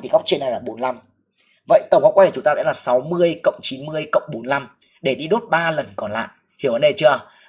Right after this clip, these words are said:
Vậy chúng ta sẽ thiết lập luôn khoảng thời gian. Đến đây các bạn suy ra này, các bạn suy ra delta T của chúng ta chính là bằng T và bằng năm linh năm, các bạn nhân chu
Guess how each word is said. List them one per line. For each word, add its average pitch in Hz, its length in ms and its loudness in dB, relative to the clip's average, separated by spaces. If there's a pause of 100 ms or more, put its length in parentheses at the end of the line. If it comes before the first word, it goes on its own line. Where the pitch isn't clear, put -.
Vậy 156 120 8
chúng 135 80 -2
ta 156 100 8
sẽ 143 140 2
thiết 226 140 -6
lập 156 180 2
luôn 156 320 -4
khoảng 120 220 -2
thời 113 100 -10
gian. 127 260 0 (920)
Đến - 100 -14
đây 165 180 8
các 175 80 8
bạn 175 120 2
suy 170 220 -6
ra 151 220 2
này, 123 100 -8
các - 180 -10
bạn 156 120 4
suy 147 220 -10
ra 139 260 0 (440)
delta 175 300 2
T - 120 -8
của 175 300 6
chúng 113 140 -12
ta 147 320 2
chính 139 180 -10
là 180 60 4
bằng 120 260 -6
T - 40 0 (840)
và 139 100 8
bằng 135 380 0
năm 170 280 -4
linh 170 340 -2
năm, 160 300 -4 (180)
các - 60 -2
bạn 165 240 0
nhân 165 240 -2
chu 165 120 -6